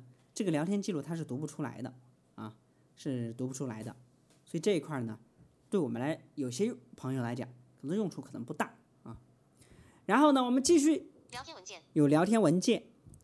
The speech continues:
Speaker 1: 这个聊天文件是什么东西呢？就是你在聊天过程当中，对方给你发送的文件。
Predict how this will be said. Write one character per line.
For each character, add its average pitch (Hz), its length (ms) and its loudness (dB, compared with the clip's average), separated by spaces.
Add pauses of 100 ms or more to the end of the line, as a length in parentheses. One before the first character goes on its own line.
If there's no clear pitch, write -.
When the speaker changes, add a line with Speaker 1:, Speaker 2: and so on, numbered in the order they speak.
(460)
Speaker 1:
这 330 100 4
个 285 100 8
聊 233 200 8
天 302 160 10
文 277 160 8
件 311 180 8
是 214 120 2
什 160 100 4
么 135 80 2
东 143 160 4
西 127 100 -4
呢？ 120 120 -2 (640)
就 330 120 8
是 262 100 6
你 214 120 6
在 190 140 4
聊 170 240 6
天 285 180 6
过 277 140 8
程 196 120 4
当 190 140 6
中， 196 200 4 (1200)
对 240 160 10
方 220 300 4 (440)
给 160 120 2
你 151 120 6
发 190 220 0
送 202 160 0
的 120 140 2
文 117 200 0
件。 196 260 0